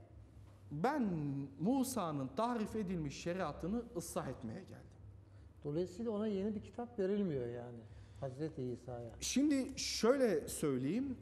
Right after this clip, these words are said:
Speaker 1: yeni bir kitap verilip verilmediği konusu tartışmalı. Mesela bizim İslam inancımızda mesela İncil diye bir kitaptan bahsediliyor. Ama bu İncil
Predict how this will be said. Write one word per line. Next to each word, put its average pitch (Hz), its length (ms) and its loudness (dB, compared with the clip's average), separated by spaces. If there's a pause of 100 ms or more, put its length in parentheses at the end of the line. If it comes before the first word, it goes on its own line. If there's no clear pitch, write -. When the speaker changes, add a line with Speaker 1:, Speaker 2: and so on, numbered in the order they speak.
(240)
Speaker 1:
yeni 214 400 4
bir 247 320 4
kitap 240 360 0 (580)
verilip 190 520 4
verilmediği 202 600 4
konusu 185 680 2 (340)
tartışmalı. 160 600 0
Mesela 175 340 0 (180)
bizim 202 420 4 (920)
İslam 160 680 4 (340)
inancımızda 135 880 0 (460)
mesela 123 300 -2
İncil 190 360 4 (140)
diye 160 180 2
bir 175 40 -2
kitaptan 240 680 -2
bahsediliyor. 156 680 2 (580)
Ama 190 440 4 (540)
bu 190 320 6 (120)
İncil 185 640 4